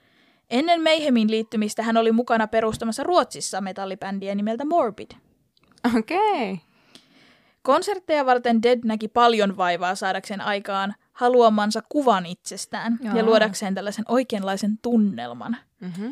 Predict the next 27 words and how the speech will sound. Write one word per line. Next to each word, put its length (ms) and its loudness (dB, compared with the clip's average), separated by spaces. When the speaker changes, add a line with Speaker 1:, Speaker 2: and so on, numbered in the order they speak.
Speaker 1:
Uransa 380 4
alusta 380 2
lähtien 360 0
hän 140 0
käytti 300 0
tämmöistä 360 -6
corpse 460 -4
paintia, 440 -6
eli 120 -2
siis 160 0
tämmöistä, 420 0
ö, 260 -2
maalasi 600 2
kasvonsa. 480 -4
Speaker 2:
Joo. 180 0
Speaker 3:
Mm. 180 0
Speaker 1:
Ja 140 -4
varmaan 280 2
muutakin 580 0
v-, 340 -8
näkyviä 400 -2
ruumiin 320 -4
osia, 200 -2
mutta 220 -4
pääosin 440 0
kasvonsa. 540 -8
Speaker 2:
Mhm. 240 -4